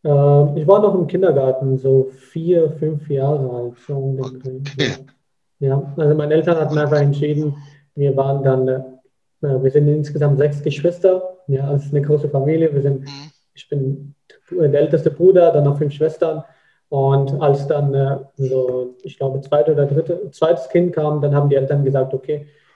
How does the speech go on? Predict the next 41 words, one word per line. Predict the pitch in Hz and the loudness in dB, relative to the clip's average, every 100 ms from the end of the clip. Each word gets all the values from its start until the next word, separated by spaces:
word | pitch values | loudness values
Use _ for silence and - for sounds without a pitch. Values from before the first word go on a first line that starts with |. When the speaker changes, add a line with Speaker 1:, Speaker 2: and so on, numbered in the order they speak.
| _ | _
Speaker 1:
für | - | -2
die | 147 | 2
Weiterbildung | 139 139 156 147 143 143 | 4 6 6 6 4 4
für, | - - - | 0 -4 -4
von | 139 135 | -4 -2
Kindern | 147 156 139 135 | -2 -2 0 0
möchten | 139 135 147 | 0 -2 -2
wir, | 135 135 | 0 0
dass | 131 | -2
die | 147 | -4
auf | 131 131 | -4 -4
der | 135 | -4
englische | 151 151 139 | -4 -2 -4
Schule | 151 156 156 | -4 0 2
gehen | 143 143 143 - - _ - | 4 4 4 0 -10 _ -4
und | 143 | 0
dass | 135 | 2
die | 147 | 2
die | 143 | 0
Kultur, | 139 143 139 143 143 131 | 0 0 2 4 4 2
eigene | 131 139 135 | 0 0 0
Kultur | 135 - 143 139 139 - _ _ _ _ _ _ _ _ | -2 -2 -2 -2 -4 -14 _ _ _ _ _ _ _ _
kennenlernen, | - 170 160 151 147 | 0 2 4 2 2
dass | 147 | 0
sie | 143 | 0
nicht | 147 139 | -2 -2
von | 151 135 | -2 0
deren | 139 135 | 0 2
Wurzeln | 135 165 - 156 | 2 2 0 -2
getrennt | 143 143 147 143 | -2 -2 -4 -2
werden.“ | 135 131 131 | 0 0 -2
Und | 131 127 127 - _ _ _ _ - | -6 -6 -8 -14 _ _ _ _ -4
dann, | 135 131 | -2 0
äh, | 131 135 131 | 0 0 -2
haben | 127 131 | -4 -2
wir | 135 | -2
dreizehn | 135 127 127 135 | 0 -2 -2 0
Jahre | 131 127 | -2 -2
in | 127 | -8
Pakistan | 127 123 - 127 | -8 -10 -12 -14
verbracht. | - _ | -16 _